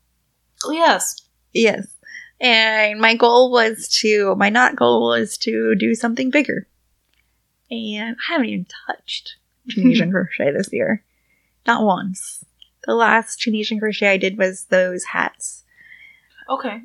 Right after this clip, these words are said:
Speaker 2: Um, so it's been a while. It's probably been since December. And that's okay. Um, I just haven't been there. I haven't had the time or brain space to really want to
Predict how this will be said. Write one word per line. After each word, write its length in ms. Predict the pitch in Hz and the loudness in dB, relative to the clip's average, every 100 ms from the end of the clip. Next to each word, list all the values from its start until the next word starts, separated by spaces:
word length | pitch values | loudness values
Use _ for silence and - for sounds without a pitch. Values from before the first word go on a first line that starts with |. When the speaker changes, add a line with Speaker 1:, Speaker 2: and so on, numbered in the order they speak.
| 302 226 | -12 -10
Speaker 2:
Um, 400 | 208 196 190 180 | -6 -6 -8 -4
so 120 | 269 | 0
it's 100 | 311 | 0
been 120 | - 440 | 0 0
a 40 | |
while. 240 | 208 185 - | 2 2 0
It's 100 | 202 | -6
probably 280 | 247 277 269 | -6 -6 -6
been 480 | 285 285 285 285 - _ _ _ _ _ _ _ _ | -6 -8 -10 -14 -16 _ _ _ _ _ _ _ _
since 380 | - 226 196 - | -8 -6 -6 -8
December. 680 | 202 - 175 202 190 196 _ _ _ _ _ _ _ _ _ _ - | -8 -6 -4 -2 -2 -6 _ _ _ _ _ _ _ _ _ _ -2
And 80 | 285 | 2
that's 160 | 427 480 | 4 2
okay. 380 | 247 226 202 _ _ _ _ - | 2 -4 -4 _ _ _ _ -2
Um, 560 | 240 240 233 233 233 - _ _ _ - | 0 2 0 -2 -12 -16 _ _ _ -4
I 40 | |
just 140 | 302 - | -4 -4
haven't 260 | 320 285 | -6 -4
been 200 | 269 311 | 0 0
there. 280 | 262 214 214 | 0 0 -2
I 20 | |
haven't 280 | 233 247 254 | 0 0 0
had 160 | 240 226 | -4 0
the 500 | 240 220 226 233 202 - _ _ _ - - | 2 4 4 0 -4 -8 _ _ _ -20 -8
time 400 | 214 233 277 254 | -4 -2 0 2
or 240 | 208 196 | 4 2
brain 480 | 190 - 233 247 247 | 0 -2 0 0 -4
space 540 | - 262 262 269 - | -6 -4 -2 -4 -6
to 120 | - 196 | -8 -4
really 340 | 202 233 226 | -2 -2 -6
want 460 | 214 220 226 226 _ - | -6 -6 -6 -8 _ -8
to 480 | 220 214 214 214 214 | -4 -4 -4 -8 -8